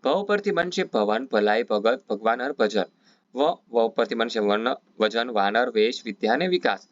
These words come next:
ર, તેમાંથી બનશે રસ, રણ, રાગ, રીતિ અને રોટી. ન ઉપરથી બનશે નગર, નાગ, નયન, નીર, નિયમ.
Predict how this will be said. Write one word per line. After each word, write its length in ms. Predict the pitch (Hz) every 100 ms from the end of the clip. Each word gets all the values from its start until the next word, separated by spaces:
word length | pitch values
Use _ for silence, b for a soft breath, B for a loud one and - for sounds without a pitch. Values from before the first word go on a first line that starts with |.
| _ _ _ -
ર, 120 | 127 151 190 _ -
તેમાંથી 280 | 185 170 139
બનશે 280 | 123 123 110
રસ, 300 | 107 117 127
રણ, 280 | 113 120
રાગ, 320 | 135 104 117 117
રીતિ 240 | 107 127
અને 200 | 131 175
રોટી. 320 | 170 247 107 - b b b b
ન 80 | 123
ઉપરથી 340 | 139 147 147
બનશે 240 | 143 135 135
નગર, 380 | 110 107 120 123
નાગ, 480 | 107 104 120 131
નયન, 240 | 107 110 127
નીર, 300 | 107 110 127
નિયમ. 300 | 123 143